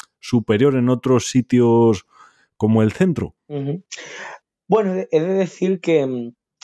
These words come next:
Speaker 2: que Madrid es una ciudad modelo en cuanto a, en cuanto a, al control de la delincuencia, ¿no? Somos una ciudad que, equiparada a otras grandes ciudades, eh, homólogas a, a Madrid, ¿no? Eh, la verdad que la delincuencia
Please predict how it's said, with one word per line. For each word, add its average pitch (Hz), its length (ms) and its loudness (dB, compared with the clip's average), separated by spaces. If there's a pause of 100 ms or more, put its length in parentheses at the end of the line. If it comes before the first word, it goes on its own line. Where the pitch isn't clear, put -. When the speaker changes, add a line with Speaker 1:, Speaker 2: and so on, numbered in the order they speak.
(160)
Speaker 2:
que 131 120 0
Madrid 127 400 0
es 160 160 -2
una 180 120 0
ciudad 131 220 0
modelo 123 440 0
en 117 100 -8
cuanto 120 500 -2
a, 107 680 2 (360)
en 123 180 -2
cuanto 120 460 0
a, 113 340 4
al 120 300 -2
control 127 320 0
de 143 80 2
la 131 120 2
delincuencia, 120 640 -2
¿no? 127 180 -6
Somos 127 300 -8
una 139 160 0
ciudad 131 440 2 (340)
que, 127 160 2
equiparada 123 720 2
a 135 60 4
otras 127 300 0
grandes 127 400 0
ciudades, 123 580 2 (360)
eh, 120 580 2
homólogas 123 760 2
a, 117 220 0
a 117 160 0
Madrid, 123 480 2 (120)
¿no? 131 420 -2
Eh, 113 280 -4
la 110 140 0
verdad 107 320 -2
que 127 100 0
la 120 140 4
delincuencia 120 680 0